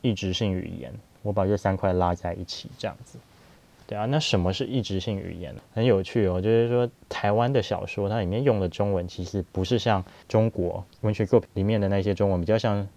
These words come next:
呃，就是普通话，或者就是 standard Mandarin。对，我们就是台湾的那个小说里面书写可能有掺很多台语嘛、客家话，甚至原住民语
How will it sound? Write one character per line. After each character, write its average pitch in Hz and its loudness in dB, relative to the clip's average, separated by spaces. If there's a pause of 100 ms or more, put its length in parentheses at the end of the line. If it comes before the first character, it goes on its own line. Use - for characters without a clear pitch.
呃， 87 -14
就 98 -4
是 101 -4
普 - -8
通 110 -2
话， - -2 (480)
或 117 2
者 104 4
就 110 4
是 - 2
standard 101 2 (200)
Mandarin。 95 0 (720)
对， - -8
我 101 -8
们 98 -2
就 107 2
是 113 4
台 - -2
湾 104 2
的 101 0
那 98 0
个 95 2
小 90 -2
说 113 0
里 104 2
面 107 0
书 113 -4
写 92 -4
可 87 -6
能 87 -2
有 87 0
掺 113 2
很 98 2
多 98 4
台 87 0
语 92 -2
嘛、 85 -12
客 98 2
家 87 0
话， - -4
甚 107 -2
至 104 2
原 92 2
住 101 2
民 82 -2
语 92 -10